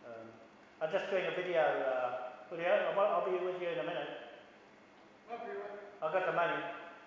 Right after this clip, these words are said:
Speaker 1: I've just finished off this video. <clears throat> So, uh, this video, um, that's Edu's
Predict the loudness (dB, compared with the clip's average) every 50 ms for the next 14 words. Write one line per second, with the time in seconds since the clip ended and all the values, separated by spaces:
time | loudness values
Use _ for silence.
0 | -20 -20 -20 -20 -20 -8 0 2 2 2 2 0 0 0 -2 0 0 0 0 0
1 | 0 0 2 0 -2 -2 -2 -2 -2 -2 0 0 0 0 -2 -6 -10 -12 -14 -16
2 | -18 -20 -20 -20 -20 -20 -18 -18 -16 -16 -16 -16 -18 -20 -20 -20 -20 -20 -20 -20
3 | -20 -20 -10 -2 2 6 8 10 12 12 10 8 6 6 8 10 10 10 8 8
4 | 4 4 2 2 4 4 2 2 0 -2 -4 -6 -6 -8 -6 -4 -2 -2 -2 -2
5 | -2 -4 -4 -6 -6 -4 -6 -6 -6 -8 -12 -16 -18 -12 -10 -10 -10 -10 -10 -14
6 | -16 -12 -10 -8 -6 -6 -8 -8 -10 -10 -12 -14 -14